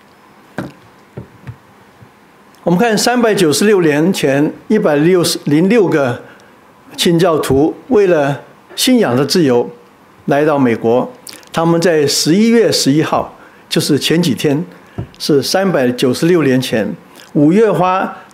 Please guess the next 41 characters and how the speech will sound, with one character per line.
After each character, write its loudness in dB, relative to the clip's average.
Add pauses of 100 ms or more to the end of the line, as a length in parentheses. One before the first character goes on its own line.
登 2
陆 4
了 -2 (340)
这 -4
个 0 (1120)
美 2
国 2
这 0
个 2
地 0
方。 -4 (500)
他 -2
们 0
来 0
到 0
第 2
一 2
件 2
事 0
情 0
就 -2
跪 0
下 0
来 0
祷 -4
告， -4 (580)
感 0
谢 0
神。 -4 (720)
我 -2
们 2
没 0
过 0
多 2
久 0 (100)
就 0
是 -2
感 -2
恩 2
节 -2
了， -6